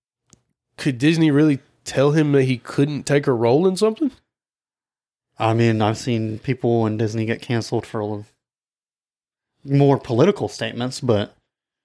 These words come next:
Speaker 1: Well, that's a
Speaker 2: uh,
Speaker 1: whole nother issue, but
Speaker 2: yeah. Um, I could, I would imagine.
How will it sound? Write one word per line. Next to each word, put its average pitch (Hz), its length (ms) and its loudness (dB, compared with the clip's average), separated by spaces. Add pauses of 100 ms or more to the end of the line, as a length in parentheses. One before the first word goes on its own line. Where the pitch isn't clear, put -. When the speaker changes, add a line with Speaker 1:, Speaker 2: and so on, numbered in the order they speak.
(680)
Speaker 1:
Well, 110 420 2
that's 101 120 0
a 104 60 0
Speaker 2:
uh, - 20 0
Speaker 1:
whole 113 180 2
nother 110 360 0 (360)
issue, 107 360 -4
but 113 220 -14 (280)
Speaker 2:
yeah. 107 360 2 (120)
Um, 117 800 2
I 151 280 2
could, 202 300 0
I 139 200 -2
would 196 140 0
imagine. 160 540 -4